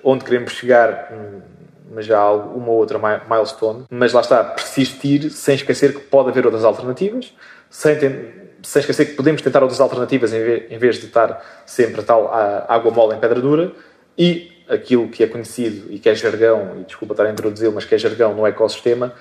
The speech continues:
que é o, o fail fast, não é? O falhar rápido. Portanto, se não consegues, eh, acertar, eh, se não consegues atingir os objetivos, eh, que estavam delineados, e tens que os delinear primeiro,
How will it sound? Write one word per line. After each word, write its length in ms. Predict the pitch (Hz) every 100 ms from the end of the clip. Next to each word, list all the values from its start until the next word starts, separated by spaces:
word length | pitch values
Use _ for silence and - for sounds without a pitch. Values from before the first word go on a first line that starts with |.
| _ _
que 80 |
é 60 | 113
o, 220 | 110 110
o 40 | 113
fail 220 | 127 117
fast, 340 | - 98 92
não 80 | 107
é? 20 |
O 40 | 101
falhar 280 | 117 107 98
rápido. 340 | 90 - - - - _
Portanto, 320 | _ 127 113 - -
se 260 | - - 175
não 100 | 151
consegues, 560 | 139 - 139 123 - -
eh, 400 | - 123 117 113 113 - - -
acertar, 1040 | - 135 - 123 110 92 - - - _ -
eh, 460 | 113 107 104 104 104 98 98 101 -
se 140 | -
não 80 | 117
consegues 260 | 120 120
atingir 320 | 113 - 113 120
os 80 |
objetivos, 640 | 113 113 110 120 113 - - _ _ _ _ _
eh, 680 | 110 107 107 107 104 104 98
que 80 |
estavam 260 | - 113 113
delineados, 460 | 113 117 113 139 139
e 20 |
tens 160 | 110
que 80 | -
os 140 | 110 107
delinear 500 | - 127 120 117 117
primeiro, 480 | 127 127 139 151